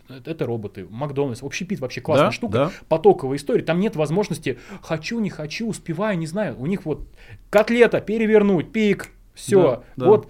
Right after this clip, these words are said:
Speaker 1: здесь висит, э, эта прихватка. Здесь перевернуть. Не дай бог, не тридцать пять секунд будет, а сорок. Не дай бог пригорит котлет, нельзя.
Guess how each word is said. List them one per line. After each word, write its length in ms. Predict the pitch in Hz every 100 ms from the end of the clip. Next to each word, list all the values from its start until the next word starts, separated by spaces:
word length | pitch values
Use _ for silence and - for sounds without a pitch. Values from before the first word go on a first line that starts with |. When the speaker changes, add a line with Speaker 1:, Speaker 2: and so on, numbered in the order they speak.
| -
Speaker 1:
здесь 400 | 135 165 240 -
висит, 480 | 165 160 - 208 -
э, 320 | 170 160 156
эта 140 | 156 160
прихватка. 580 | 170 143 143 120 - - - 123
Здесь 200 | 170 214
перевернуть. 540 | 196 180 175 151 107
Не 100 | 147
дай 140 | 208
бог, 240 | 202 220 -
не 80 | 160
тридцать 380 | 175 165 175
пять 180 | - 269
секунд 260 | - 165 156
будет, 140 | 123
а 60 | 160
сорок. 440 | - 202 123 98 _ _ _ _ _ -
Не 120 | 151
дай 140 | 175 202
бог 180 | 175 -
пригорит 360 | 135 135 127
котлет, 280 | 127 123 110
нельзя. 320 | 143 170 120